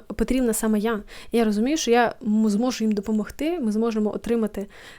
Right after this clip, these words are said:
так, оцю позитивну енергію від роботи тільки тоді, коли я буду говорити про справжню себе,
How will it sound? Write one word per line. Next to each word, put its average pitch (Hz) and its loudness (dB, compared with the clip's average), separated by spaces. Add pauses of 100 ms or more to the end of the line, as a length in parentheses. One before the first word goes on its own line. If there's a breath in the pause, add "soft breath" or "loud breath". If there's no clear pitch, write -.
так, 226 -4
оцю 214 -6
позитивну 226 2
енергію 220 0
від 196 -4
роботи 247 0
тільки 262 -4
тоді, 233 -4
коли 226 -2
я 233 0
буду 220 -2
говорити 202 -2
про 208 -6
справжню 202 0
себе, 202 -2